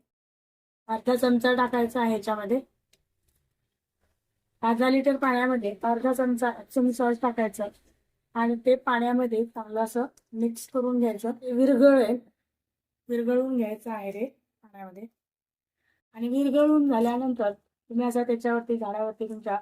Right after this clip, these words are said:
स्प्रे के-, करायचा आहे. म्हणजे तुम्ही मातीतून सुद्धा देऊ शकता, पण, अ, स्प्रे सुद्धा वरचेवर करायचा आहे. म्हणजे काय होईल, कधी एकदा तुम्ही स्प्रे करा, एकदा तुम्ही मातीतून द्या. कारण स्प्रे केल्यानंतर कसं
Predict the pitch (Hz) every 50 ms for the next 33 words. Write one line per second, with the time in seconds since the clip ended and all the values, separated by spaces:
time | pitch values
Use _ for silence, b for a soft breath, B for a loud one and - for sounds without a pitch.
0 | - - - - _ - 226 220 214 - 226 208 202 196 - 208 202 202 202 196
1 | 220 190 175 165 180 185 _ _ _ _ _ _ _ _ - 233 240 240 240 269
2 | 269 277 269 262 240 233 226 - 262 254 277 277 269 262 262 233 262 262 254 254
3 | 254 254 262 247 262 - _ - 233 202 214 - _ _ _ _ _ - 226 226
4 | 233 233 233 240 240 247 240 - - - 254 269 277 262 - 254 226 - 254 254
5 | 254 254 240 - - 254 240 240 247 240 - 233 220 220 220 220 - 226 214 208
6 | 202 208 214 226 247 233 247 240 240 247 247 240 233 233 240 262 - _ _ _
7 | _ _ _ _ _ - 277 277 247 330 320 - - - 262 254 262 240 285 285
8 | 302 302 302 285 269 285 294 285 - - 269 269 269 269 262 247 240 240 240 240
9 | 247 240 240 226 247 247 240 247 254 254 254 254 240 233 240 233 233 240 240 233
10 | 233 226 208 190 185 190 190 220 214 220 226 226 - - - 254 262 262 269 262
11 | 240 240 240 247 247 247 226 247 247 247 254 233 254 262 254